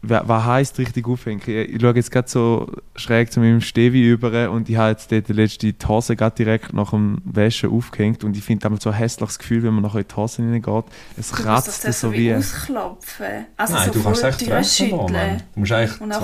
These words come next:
Speaker 2: nachher
Speaker 3: Tage oder so
Speaker 2: aufhängen.
Speaker 3: lassen, ja.
Speaker 1: Ja, ja, da habe ich schon auch, aber quasi, wenn du nachher reingehst, dann ist immer so ein grusiges Gefühl, als würdest du irgendwie ein Schleifpapier über den Fuß ziehen.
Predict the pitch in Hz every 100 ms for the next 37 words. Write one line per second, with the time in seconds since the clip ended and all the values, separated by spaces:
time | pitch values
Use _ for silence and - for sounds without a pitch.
0 | - 113 113 120 120 117 - 113 110 117
1 | - 175 101 101 - - - - 107 110
2 | 110 117 110 139 143 123 107 110 - 113
3 | 113 113 110 113 127 110 - 110 117 117
4 | 117 104 120 120 113 - - 120 123 107
5 | 107 113 - 110 110 110 - 117 127 -
6 | 110 113 110 110 107 98 - 110 110 -
7 | -